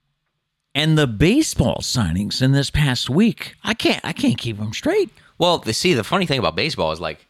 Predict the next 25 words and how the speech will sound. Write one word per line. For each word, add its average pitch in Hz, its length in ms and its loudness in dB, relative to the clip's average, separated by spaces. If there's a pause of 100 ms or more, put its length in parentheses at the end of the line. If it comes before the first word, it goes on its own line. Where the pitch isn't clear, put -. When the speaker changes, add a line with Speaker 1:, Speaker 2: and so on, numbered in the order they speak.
(220)
Speaker 2:
they've 147 200 -8
probably 175 400 2
all 104 400 0
been 98 300 -4
planning 127 540 2
these 78 240 -2
signings. 73 720 -6
Speaker 1:
Right. 131 300 0
Speaker 2:
And, 117 200 0
but 113 120 0
they 117 80 2
couldn't 135 260 2
make 123 260 0
'em 90 320 2
until 98 280 0
the 85 80 -4
deal 120 300 2
happened, 85 440 -2
and 90 120 -2
the 85 40 -2
deal 135 240 2
happened, 101 280 2
and 98 60 4
everyone's 95 260 4
like, 90 240 0